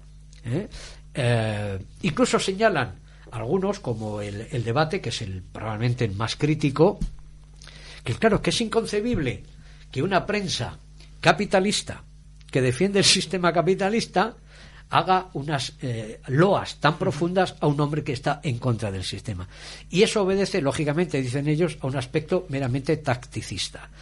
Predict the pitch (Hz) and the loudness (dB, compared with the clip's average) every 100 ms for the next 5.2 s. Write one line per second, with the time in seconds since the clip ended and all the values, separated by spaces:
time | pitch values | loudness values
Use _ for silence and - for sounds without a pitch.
0 | - - 165 185 165 117 127 120 123 147 | -20 -2 0 2 2 0 0 0 0 2
1 | 156 110 120 120 123 131 160 - 117 131 | 0 -2 -4 -2 -2 0 -2 0 0 2
2 | 220 - 120 - - - - 120 113 95 | 0 0 -4 -6 -12 -20 -8 -4 -2 -2
3 | 117 131 131 123 127 127 139 135 120 110 | 0 0 2 2 0 -2 -4 -4 -4 -2
4 | 117 120 113 90 95 98 98 104 - 160 | -4 -4 -6 -6 -6 -6 -6 -6 -4 -2
5 | 196 | 0